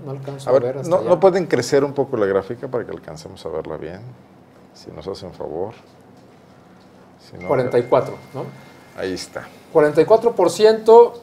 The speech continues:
Speaker 1: estaría votando por el Frente con Anaya.
Speaker 2: En León,
Speaker 1: En
Speaker 2: Anaya
Speaker 1: León.
Speaker 2: se llevaría un cuarenta y cuatro por ciento de los votos.
Speaker 1: Veintisiete por ciento.
Speaker 2: Pero no es el cincuenta, ojo.
Speaker 1: No, no es
Speaker 2: El
Speaker 1: el
Speaker 2: pan ha llegado a
Speaker 1: cincuenta.
Speaker 2: tener cincuenta en esta ciudad.
Speaker 1: Veintisiete por ciento nos declara,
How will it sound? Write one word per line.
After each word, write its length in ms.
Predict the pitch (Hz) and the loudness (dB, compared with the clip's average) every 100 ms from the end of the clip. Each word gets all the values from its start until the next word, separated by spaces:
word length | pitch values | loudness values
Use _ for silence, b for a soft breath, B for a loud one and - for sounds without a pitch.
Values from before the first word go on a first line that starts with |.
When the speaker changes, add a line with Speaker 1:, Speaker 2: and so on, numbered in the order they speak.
| - | -10
Speaker 1:
estaría 340 | 175 160 147 165 | -6 0 4 6
votando 400 | 160 160 151 147 | 6 2 0 -2
por 140 | 139 | -2
el 80 | 143 | -2
Frente 420 | 143 190 202 202 | 2 2 4 2
con 140 | 202 185 | 0 -2
Anaya. 460 | 190 226 233 254 | 0 0 2 0
Speaker 2:
En 160 | 117 107 | -2 -2
León, 480 | 113 123 147 160 160 | 0 2 0 -2 -6
Speaker 1:
En 160 | - 143 | -4 0
Speaker 2:
Anaya 200 | 131 117 | 4 4
Speaker 1:
León. 180 | 113 - | 4 -2
Speaker 2:
se 160 | - 101 | -8 -10
llevaría 240 | 90 92 | -8 -10
un 60 | 95 | -10
cuarenta 240 | 98 87 | -14 -12
y 40 | |
cuatro 160 | 90 92 | -8 -10
por 120 | - | 0
ciento 80 | 151 | 4
de 180 | 170 175 | 4 2
los 40 | |
votos. 60 | 165 | -6
Speaker 1:
Veintisiete 480 | 170 - 208 226 240 | -8 -8 0 0 2
por 240 | 240 196 180 | 0 0 0
ciento. 120 | 175 | 0
Speaker 2:
Pero 100 | 196 | 0
no 60 | 202 | 0
es 120 | - | 0
el 120 | 170 | -2
cincuenta, 680 | - 104 90 - 52 - 50 | -2 -12 -12 -14 -16 -14 -14
ojo. 440 | - - - - - | -12 -14 -16 -16 -10
Speaker 1:
No, 240 | 120 107 | -6 -6
no 100 | 104 | -8
es 60 | 98 | -10
Speaker 2:
El 60 | 110 | -8
Speaker 1:
el 40 | |
Speaker 2:
pan 200 | 104 110 | -6 -4
ha 40 | |
llegado 200 | 127 107 | -2 0
a 40 | 107 | -2
Speaker 1:
cincuenta. 80 | 104 | -4
Speaker 2:
tener 180 | 101 | -10
cincuenta 440 | 101 101 90 90 95 | -12 -16 -16 -16 -16
en 60 | |
esta 180 | 90 - | -18 -18
ciudad. 260 | - - - - - - - - - - - - - - - - | -18 -16 -16 -18 -20 -20 -20 -20 -20 -20 -20 -20 -20 -20 -12 4
Speaker 1:
Veintisiete 540 | 160 165 165 208 226 | 4 4 -2 0 0
por 180 | 202 170 | 0 0
ciento 320 | 190 190 196 | 0 -4 -2
nos 160 | 185 151 | -4 -4
declara, 540 | 143 156 160 170 175 | 0 4 6 4 0